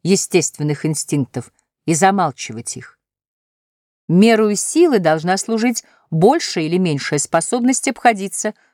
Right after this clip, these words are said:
без добродетели. Мыслима такая высота, на которой понятие добродетели настолько бы изменило свое содержание, что звучало бы как вирту,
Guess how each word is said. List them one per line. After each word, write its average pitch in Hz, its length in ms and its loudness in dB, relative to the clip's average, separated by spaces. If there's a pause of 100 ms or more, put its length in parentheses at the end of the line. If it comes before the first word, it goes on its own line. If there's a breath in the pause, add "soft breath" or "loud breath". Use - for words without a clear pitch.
без 170 220 2
добродетели. 170 840 -4 (880)
Мыслима 190 460 2
такая 180 340 0
высота, 180 440 0
на 226 120 -2
которой 175 420 -2 (280 soft breath)
понятие 208 480 0
добродетели 175 640 -2
настолько 190 540 0
бы 170 220 0 (240 soft breath)
изменило 202 640 4
свое 151 280 -2
содержание, 156 680 0
что 180 300 -2 (360)
звучало 214 560 2
бы 208 120 0
как 220 260 -4
вирту, 196 580 -2